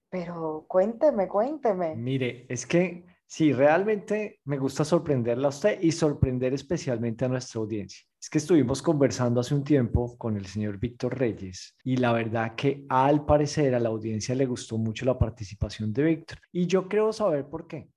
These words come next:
Speaker 2: Porque es que Víctor es uno de esos expertos del mercado de valores, del mercado financiero, del mundo empresarial también, que uno no puede evitar referir en República Dominicana.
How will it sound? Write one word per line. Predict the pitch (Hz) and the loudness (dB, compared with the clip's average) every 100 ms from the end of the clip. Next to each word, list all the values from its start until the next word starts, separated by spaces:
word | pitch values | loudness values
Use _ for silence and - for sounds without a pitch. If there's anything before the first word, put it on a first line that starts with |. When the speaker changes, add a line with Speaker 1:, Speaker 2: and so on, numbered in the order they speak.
| _ - | _ -8
Speaker 2:
Porque | 147 160 | -4 -2
es | 147 | -2
que | - 196 | 0 -2
Víctor | 160 165 175 - 196 | -2 -6 -4 2 4
es | 196 | 4
uno | 196 196 196 | 2 0 0
de | 175 147 139 | 0 2 0
esos | 139 156 175 | -2 -8 -8
expertos | 165 - - - 160 151 151 165 151 | -8 -10 -12 0 2 2 0 -2 0
del | 160 151 | -2 0
mercado | 131 - 117 117 | -2 -4 -2 2
de | 139 | 2
valores, | 127 113 117 | 2 -2 -4
del | 120 120 | -6 -6
mercado | 110 107 - 113 117 | -6 -6 -8 -6 -6
financiero, | - 135 117 110 - 117 107 107 | -6 -4 -4 -6 -4 -4 -4 -6
del | 110 107 | -8 -6
mundo | 120 120 123 | -4 -2 -4
empresarial | 120 135 123 110 113 117 113 104 98 | -4 -6 -6 -6 -8 -8 -8 -10 -12
también, | 107 104 101 98 92 _ _ | -10 -10 -10 -12 -16 _ _
que | - 131 127 123 123 120 123 - _ _ | -8 -2 2 2 2 0 -2 -6 _ _
uno | 139 135 143 | 2 4 4
no | 151 151 | 4 2
puede | 165 147 139 143 147 147 147 139 | 4 6 6 4 2 -2 2 2
evitar | 127 117 - 113 110 113 - | 2 -2 -4 -2 -4 -6 -10
referir | 123 123 - 131 113 110 107 _ _ | -6 -4 -2 -2 -2 -4 -8 _ _
en | 135 | 0
República | 123 123 120 110 107 113 | 0 -2 -4 -4 -4 -4
Dominicana. | 110 107 101 - 101 - | -2 -2 -4 -6 -10 -12